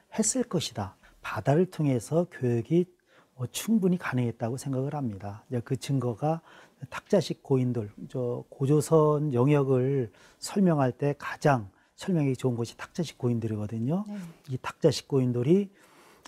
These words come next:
Speaker 1: 어, 그 요령성뿐만 아니라 이제 북한은 물론이고 해안을 따라서 강화도라든가 또 경기도 해안가, 충남, 뭐, 어,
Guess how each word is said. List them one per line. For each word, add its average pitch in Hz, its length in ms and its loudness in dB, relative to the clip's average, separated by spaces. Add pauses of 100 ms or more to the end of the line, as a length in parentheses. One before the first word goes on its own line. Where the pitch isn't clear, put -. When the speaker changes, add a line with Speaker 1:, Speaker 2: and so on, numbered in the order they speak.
Speaker 1:
어, 113 520 -6 (280)
그 120 220 -2
요령성뿐만 127 840 2
아니라 107 500 -4
이제 107 160 -8
북한은 - 320 -4
물론이고 110 760 -2 (420)
해안을 165 380 2
따라서 120 420 2
강화도라든가 113 1300 -4
또 117 180 -4
경기도 117 840 0 (380)
해안가, 147 640 -2 (380)
충남, 151 640 0 (360)
뭐, 110 220 -4 (420)
어, 127 120 -6